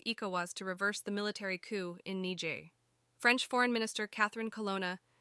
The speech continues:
met with Niger Prime Minister Uhumudu Mahamadou and the Niger ambassador in Paris on Saturday. Colonna stated that the coup leaders in Niamey had until Sunday to hand back power. ecowas has threatened a military intervention if the coup is not reversed.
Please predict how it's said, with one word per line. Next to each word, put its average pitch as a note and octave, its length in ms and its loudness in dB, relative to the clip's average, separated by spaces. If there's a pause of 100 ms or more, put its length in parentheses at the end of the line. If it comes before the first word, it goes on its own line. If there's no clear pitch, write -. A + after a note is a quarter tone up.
(120)
met A3 240 4
with A3 160 -4
Niger G#3 300 0
Prime F#3+ 220 -2
Minister F#3+ 500 -4
Uhumudu G#3+ 580 0
Mahamadou G3 680 0
and F#3+ 140 -2
the F#3+ 60 0
Niger G3 340 0
ambassador F#3 520 0
in F3+ 120 -4
Paris E3+ 420 -4
on F3 160 -6
Saturday. E3 560 -4 (920)
Colonna C#4 320 6
stated B3 380 6
that A3+ 160 2
the G#3+ 80 0
coup D4+ 300 2
leaders C4 380 4
in A#3 120 4
Niamey A#3 380 6
had G#3+ 220 6
until G3 260 0
Sunday A#3 460 4
to F#3 120 -4
hand F#3 300 2
back F#3+ 320 4
power. C3+ 400 0 (500)
ecowas C4+ 460 8
has A3+ 160 2
threatened A#3 420 6
a G3+ 40 2
military A3 500 4
intervention G3 580 2
if E3+ 100 -2
the F#3 100 -2
coup A3+ 280 0
is F3+ 140 0
not G#3 260 8
reversed. F3+ 580 0